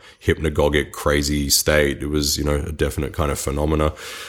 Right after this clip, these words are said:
And the energy of these beings was always very dense and prickly and real. It's, you know, you know when something or someone else is around you or in the room, and that's,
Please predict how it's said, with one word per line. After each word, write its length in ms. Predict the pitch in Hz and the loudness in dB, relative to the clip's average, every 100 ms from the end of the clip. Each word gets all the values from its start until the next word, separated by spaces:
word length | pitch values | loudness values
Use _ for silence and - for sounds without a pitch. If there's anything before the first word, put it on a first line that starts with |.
| - | -10
And 100 | - | -2
the 140 | 87 92 | 0 2
energy 380 | 104 107 92 92 | 2 4 4 2
of 100 | 82 | 2
these 160 | 80 | 0
beings 420 | 73 90 90 82 | 2 4 4 2
was 140 | 78 76 | -2 -4
always 360 | 90 85 80 | -2 0 0
very 280 | 76 85 80 | 0 -2 -2
dense 460 | 73 73 78 78 - | -2 -2 -2 -2 -4
and 120 | 78 | -6
prickly 460 | - 87 - 82 73 | -4 -4 -2 -4 -2
and 160 | 71 | -4
real. 260 | 76 76 71 | -2 -2 -2
It's, 260 | 67 - - | -4 -6 -6
you 320 | 110 151 180 | -8 -4 0
know, 60 | |
you 200 | 117 127 | 0 2
know 160 | 147 147 | 4 4
when 180 | 143 107 | 6 4
something 920 | - 98 95 87 - - - 87 85 | 4 2 2 0 -4 -14 -2 0 2
or 100 | 82 | 0
someone 460 | - 87 85 82 76 | 2 2 4 2 2
else 340 | 85 80 - | 2 2 2
is 160 | 78 73 | 0 -2
around 480 | 80 78 78 80 | 0 2 4 2
you 140 | 76 76 | 2 0
or 80 | - | 2
in 140 | 80 | 0
the 100 | 76 | 2
room, 260 | 76 78 71 | 2 2 2
and 120 | 73 | 0
that's, 280 | 73 - | 0 2